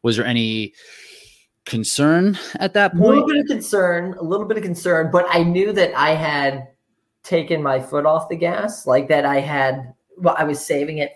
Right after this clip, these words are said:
Speaker 2: for the second half to have a stronger push. So I figured coming,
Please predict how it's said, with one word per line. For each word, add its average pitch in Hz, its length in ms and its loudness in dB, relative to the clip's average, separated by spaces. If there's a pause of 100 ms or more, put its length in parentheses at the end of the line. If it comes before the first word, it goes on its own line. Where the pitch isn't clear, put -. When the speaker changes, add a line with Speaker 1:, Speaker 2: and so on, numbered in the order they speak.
Speaker 2:
for 147 200 -2
the 139 100 -10
second 143 340 -6
half 143 460 -10
to 135 200 0
have 131 180 -2
a - 40 -10
stronger 135 500 -2
push. 135 380 -2 (440)
So 156 520 4
I 156 80 4
figured 156 340 0
coming, 151 480 0